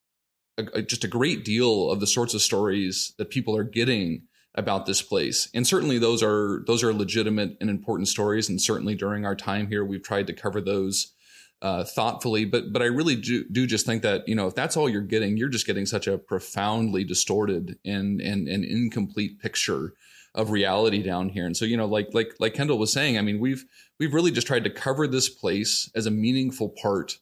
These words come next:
of our region, our shared region, you know, not, not, you know, limiting ourselves to those sorts of stories, but trying to, to flesh out Sonora and, and greater northwestern Mexico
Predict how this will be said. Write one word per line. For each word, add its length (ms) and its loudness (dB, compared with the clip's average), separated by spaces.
of 500 -2
our 300 4
region, 440 0
our 200 -2
shared 640 0
region, 640 -4
you 120 -6
know, 120 -2
not, 360 0
not, 300 0
you 120 -2
know, 100 0
limiting 420 2
ourselves 420 0
to 100 0
those 300 2
sorts 200 0
of 60 -4
stories, 380 0
but 180 -6
trying 340 0
to, 360 2
to 80 -2
flesh 340 0
out 320 0
Sonora 640 2
and, 200 2
and 180 -2
greater 280 0
northwestern 600 -2
Mexico 640 0